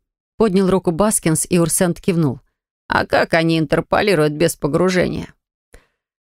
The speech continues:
"Первокурсники", вздохнул Интор.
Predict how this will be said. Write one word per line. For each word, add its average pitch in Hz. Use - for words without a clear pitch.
"Первокурсники", 165
вздохнул 196
Интор. 180